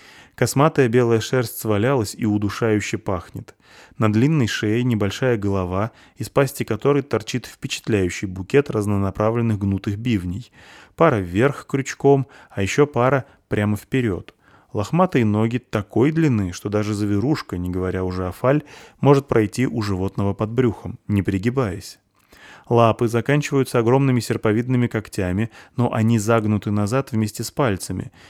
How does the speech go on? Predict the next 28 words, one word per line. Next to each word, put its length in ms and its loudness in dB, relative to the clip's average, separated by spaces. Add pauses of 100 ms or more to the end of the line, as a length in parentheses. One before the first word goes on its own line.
(120)
и 80 -4
существо 600 -2
стоит, 580 0
опираясь 580 0
на 80 -2
суставы 520 -2
пясти, 580 -2 (260)
как 160 -4
будто 220 0
на 140 0
костяшках 560 -4
кулаков. 640 -2 (240)
Увидев 380 2
гостей, 640 -2
животное 540 -2
опустило 500 -4
к 80 -12
ним 200 0
голову, 420 0 (200)
и 100 -2
на 100 2
Завирушку 500 0
уставился 560 -2
огромный 640 0 (520)
и 100 -4
какой-то 480 -2 (160)
очень 560 -2
печальный 720 -4